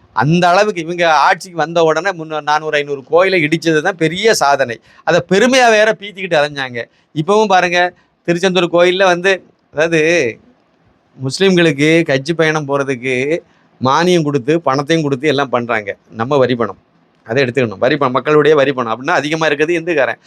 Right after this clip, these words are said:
இப்ப இந்துக்காரனுடைய வரி பணத்துல இருந்து பணத்தை எடுத்து அவங்களுக்கு "நீங்க போயிட்டு வாங்கன்னு" அனுப்புறீங்க. அதே மாதிரி வந்து கிறிஸ்தவங்களுக்கெல்லாம் ஜெருசலேம் போயிட்டு வர்றதுக்கு ஒரு வழிவகையை செய்து அதுக்கு வந்து மானியம்லாம் கொடுத்து எல்லா வேலையும் செய்யறாங்க. ஏன்,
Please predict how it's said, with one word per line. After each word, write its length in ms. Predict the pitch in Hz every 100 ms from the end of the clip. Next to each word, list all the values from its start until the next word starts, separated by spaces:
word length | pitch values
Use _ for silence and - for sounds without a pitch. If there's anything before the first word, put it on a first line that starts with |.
| - -
இப்ப 60 | 147
இந்துக்காரனுடைய 540 | 156 175 175 170 165
வரி 200 | 147 139
பணத்துல 240 | 156 151 143
இருந்து 260 | 139 160
பணத்தை 300 | 143 139 135
எடுத்து 240 | 127 127 160
அவங்களுக்கு 440 | 143 143 139 143
"நீங்க 180 | 135 139
போயிட்டு 280 | 143 135 135
வாங்கன்னு" 340 | 127 143 131
அனுப்புறீங்க. 380 | 117 117 104 107 _ - - -
அதே 260 | - 151 180
மாதிரி 260 | 175 165
வந்து 360 | 165 160 180 180
கிறிஸ்தவங்களுக்கெல்லாம் 1000 | 156 147 196 180 160 143 143 151 165 143 127 _ _ -
ஜெருசலேம் 480 | 170 190 202 196 175
போயிட்டு 240 | 165 165
வர்றதுக்கு 440 | 156 143 139 185 180
ஒரு 160 | 160
வழிவகையை 480 | 143 160 165 147 151
செய்து 400 | 143 131 131 185
அதுக்கு 260 | 147 156 156
வந்து 600 | 147 151 151 131 120 117 _ _ 143
மானியம்லாம் 500 | 151 165 151 156 160
கொடுத்து 260 | 139 139
எல்லா 240 | 147 123 131
வேலையும் 280 | 117 117 139 -
செய்யறாங்க. 340 | 110 107 104 _ _ _
ஏன், 160 | -